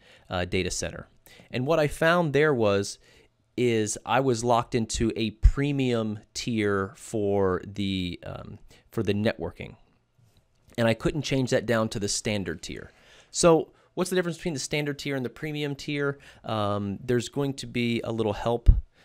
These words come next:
a little bit later, um, but it charges you a little bit more for the premium tier. One, and, and then again for the different zones as well.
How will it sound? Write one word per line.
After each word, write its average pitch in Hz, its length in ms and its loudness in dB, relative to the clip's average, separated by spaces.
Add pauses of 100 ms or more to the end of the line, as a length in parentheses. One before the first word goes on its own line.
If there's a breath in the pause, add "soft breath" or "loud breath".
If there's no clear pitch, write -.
(120)
a 123 60 -6
little 120 140 4
bit 107 160 2
later, 107 420 2 (320 loud breath)
um, 104 300 -2 (200)
but 139 160 4
it - 120 -2
charges 175 520 0
you 120 280 2
a 117 80 2
little 120 220 2
bit 110 180 0
more 104 260 -2
for - 100 -10
the 95 100 -4
premium 90 440 -6
tier. - 320 -12 (920 soft breath)
One, 143 180 4
and, 135 540 0
and 127 240 2
then 127 180 4
again 123 380 2
for 117 160 -6
the 110 80 0
different 110 400 -4
zones 107 500 0
as 92 180 -4
well. 82 380 0